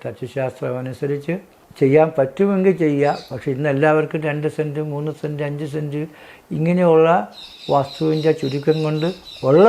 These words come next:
പെരയിടത്തിൽ നിങ്ങൾ വീട് വയ്ക്കുമ്പോൾ ചെറുതായിട്ടെങ്കിലും അതൊരു തച്ചുശാസ്ത്രത്തിൻ്റെ ആ മഹിമ മനസ്സിലാക്കി പ്രവർത്തിച്ച ആ ഗ്രഹത്തിൽ കിടക്കുന്ന എല്ലാവർക്കും എല്ലാവിധ ആയുസ്സും ആരോഗ്യവും അഭിവൃദ്ധിയും പുരോഗതികളും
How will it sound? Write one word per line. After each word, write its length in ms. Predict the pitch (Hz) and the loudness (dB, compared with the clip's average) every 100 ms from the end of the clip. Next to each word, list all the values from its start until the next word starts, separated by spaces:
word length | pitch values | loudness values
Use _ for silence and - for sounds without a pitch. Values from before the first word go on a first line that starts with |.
| 233 | 6
പെരയിടത്തിൽ 540 | 208 180 170 165 170 170 202 156 | 4 2 0 -2 -2 -2 -4 -6
നിങ്ങൾ 220 | 143 143 147 147 - 143 | -6 -4 -2 -4 -8 -8
വീട് 200 | 135 139 | -6 -4
വയ്ക്കുമ്പോൾ 480 | 139 117 135 143 170 202 - - - | -4 -4 -6 -4 -4 -6 -18 -20 -12
ചെറുതായിട്ടെങ്കിലും 920 | - 127 139 165 226 247 214 147 135 131 - - - 139 | -4 0 4 4 4 4 2 2 -2 -6 -16 -20 -12 -6
അതൊരു 340 | 131 143 139 135 | 0 0 0 -2
തച്ചുശാസ്ത്രത്തിൻ്റെ 1040 | 131 - 151 147 135 135 139 127 135 135 131 - - - - 147 | -6 -6 -6 -4 -4 -4 -8 -6 -6 -4 -6 -8 -20 -20 -10 -2
ആ 60 | 143 135 131 120 - 147 147 | 2 4 4 0 -6 -12 -6
മഹിമ 340 | 135 110 135 139 135 - - - - - | -4 -2 -2 0 -2 -4 -20 -20 -12 -6
മനസ്സിലാക്കി 680 | 131 135 147 143 139 139 135 | -4 -4 0 2 0 -4 -6
പ്രവർത്തിച്ച 500 | 139 127 127 127 - 127 135 - _ - 127 | -4 -4 -4 -10 -6 -8 -8 -14 _ -8 0
ആ 40 | 147 156 | 2 2
ഗ്രഹത്തിൽ 400 | 139 165 175 208 151 | 0 0 -4 -6 -4
കിടക്കുന്ന 380 | 127 120 123 120 | -4 -4 -8 -10
എല്ലാവർക്കും 640 | 113 127 135 120 117 - 113 _ - - 135 | -6 -4 -4 -6 -12 -16 -20 _ -20 -16 -8
എല്ലാവിധ 460 | 127 147 143 131 135 127 | 0 0 2 -2 -2 -2
ആയുസ്സും 420 | 131 117 - 123 120 120 | -4 -8 -14 -14 -10 -10
ആരോഗ്യവും 480 | 123 127 127 120 123 | -8 -8 -8 -8 -10
അഭിവൃദ്ധിയും 600 | 107 127 131 120 131 123 117 | -10 -10 -10 -10 -10 -10 -10
പുരോഗതികളും 800 | 113 127 123 123 123 131 190 | -10 -8 -8 -8 -6 -4 -6